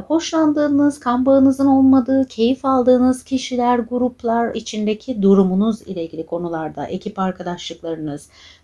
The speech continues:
ya da reformlarınız, yenilikleriniz, yenilikçi planlarınız, hayat planlarınız, gelecek ile ilgili yaptığınız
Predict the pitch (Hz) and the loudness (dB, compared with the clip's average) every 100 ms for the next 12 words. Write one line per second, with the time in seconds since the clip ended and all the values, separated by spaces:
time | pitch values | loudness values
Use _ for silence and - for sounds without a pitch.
0 | - 165 180 220 247 185 190 196 233 220 | -4 0 2 2 0 0 -4 0 -2 0
1 | 226 240 254 226 - - - _ 170 170 | 0 0 -2 -4 -6 -16 -20 _ -6 -2
2 | 180 180 196 214 220 226 220 180 180 180 | -2 -4 -8 -8 -4 -2 -2 -2 -2 -2
3 | 196 - - 247 240 220 208 196 185 180 | -6 -10 -12 -8 -4 0 0 0 0 -2
4 | 180 - _ _ _ - 185 240 - 214 | -4 -8 _ _ _ -4 0 0 -2 -4
5 | 190 175 175 175 175 185 185 196 202 254 | -4 -4 -8 -10 -10 -4 -2 -2 -2 -4
6 | - 247 240 233 220 214 202 196 - 196 | -4 -4 0 0 -2 -2 0 -2 -4 -10
7 | 185 190 | -8 -8